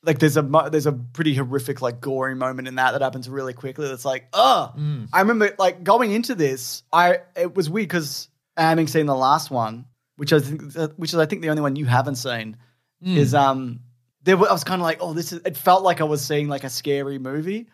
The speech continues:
Speaker 1: Or a lot of
Speaker 2: Uh-huh.
Speaker 1: time I went into, like, Scream and I'm like, "Oh, this is fun and whatever." Whereas this is like,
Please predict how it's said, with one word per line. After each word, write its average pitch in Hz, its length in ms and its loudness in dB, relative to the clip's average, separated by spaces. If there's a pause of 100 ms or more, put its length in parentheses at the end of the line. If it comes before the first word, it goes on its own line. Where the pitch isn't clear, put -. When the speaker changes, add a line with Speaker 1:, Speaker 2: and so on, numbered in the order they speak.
Speaker 1:
Or 147 80 -6
a - 20 -2
lot 165 100 6
of 143 80 2
Speaker 2:
Uh-huh. 165 80 4
Speaker 1:
time 165 120 4
I 165 60 2
went 170 140 0
into, 160 140 -6
like, 135 140 0
Scream 147 380 -2
and 143 100 -4
I'm 139 80 -4
like, 151 220 -4
"Oh, 311 80 2
this 220 160 -6
is 202 80 -12
fun 202 180 2
and 147 80 -2
whatever." 143 300 -4 (200)
Whereas 165 220 2
this 196 180 -2
is 156 120 -8
like, 143 260 0